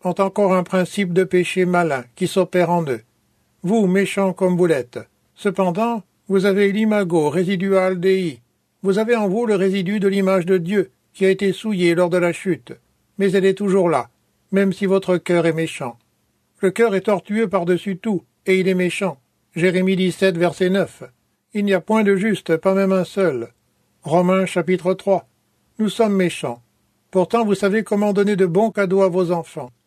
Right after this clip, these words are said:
C'est le résidu de l'image de Dieu. Chaque fois que vous voyez ce que nous appelons le lait de la bonté humaine, chaque fois que vous voyez des personnes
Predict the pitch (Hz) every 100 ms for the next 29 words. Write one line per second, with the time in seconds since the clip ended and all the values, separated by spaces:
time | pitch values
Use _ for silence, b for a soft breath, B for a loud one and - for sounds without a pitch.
0 | _ - 196 202 214 190 196 208 196 196
1 | 196 190 190 185 185 202 196 - _ _
2 | - 202 196 214 185 214 233 208 196 190
3 | 190 165 196 190 190 190 180 196 185 185
4 | 196 202 175 170 208 196 185 180 190 185
5 | 185 180 156 120 110 - _ _ _ _
6 | - 196 190 - 220 220 202 196 196 196
7 | 185 180 185 175 - 135 123